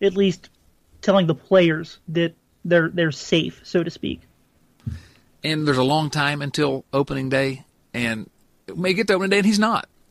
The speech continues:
Speaker 2: You know, despite this pronouncement in December, maybe he's not in the rotation to start the,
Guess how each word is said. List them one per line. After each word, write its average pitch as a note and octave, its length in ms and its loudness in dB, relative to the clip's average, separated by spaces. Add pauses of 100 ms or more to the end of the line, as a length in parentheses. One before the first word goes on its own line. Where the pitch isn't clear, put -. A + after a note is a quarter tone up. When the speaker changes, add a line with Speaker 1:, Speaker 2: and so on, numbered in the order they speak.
(120)
Speaker 2:
You C3 120 -6
know, G2+ 280 -4 (200)
despite C#3+ 380 0
this E3+ 120 -2
pronouncement D3 640 -2
in C3 80 -8
December, C3+ 520 -2 (540)
maybe E3+ 200 -6
he's A#3+ 80 -2
not A#3 180 -2
in C#3+ 80 -10
the G#2+ 60 -8
rotation G2+ 460 -6
to - 80 -16
start F#2+ 240 -8
the, F2 140 -12